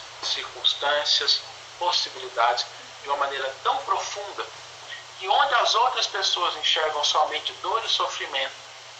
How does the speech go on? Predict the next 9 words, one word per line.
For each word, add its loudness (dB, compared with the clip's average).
a 2
gente -4
consegue -2
enxergar 2
possibilidade 0
de -6
crescimento, -2
de -6
aperfeiçoamento, 0